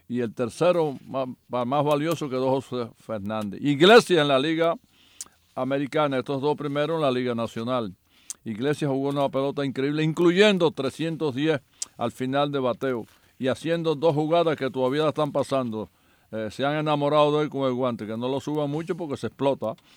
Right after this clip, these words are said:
Eso es así. Eh, tenemos en Tex-, esos son de, de la Liga Americana y Nacional.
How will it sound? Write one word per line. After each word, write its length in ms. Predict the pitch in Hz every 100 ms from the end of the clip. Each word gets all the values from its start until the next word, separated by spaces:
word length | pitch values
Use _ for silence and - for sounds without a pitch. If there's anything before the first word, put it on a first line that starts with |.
| - -
Eso 220 | 101 120
es 60 |
así. 320 | 117 104 98 87 _ _ - - _ -
Eh, 400 | 139 143 139 131 - _ - - _ _ _ _ -
tenemos 500 | 143 143 185 202 196
en 100 | 180
Tex-, 320 | - 208 202
esos 240 | 180 - 160
son 220 | 180 185
de, 420 | 175 160 143 117 - _ _ -
de 160 | - 131
la 100 | 131
Liga 220 | 151 165
Americana 480 | 160 151 131 151 165
y 40 |
Nacional. 600 | 165 147 131 127 120 110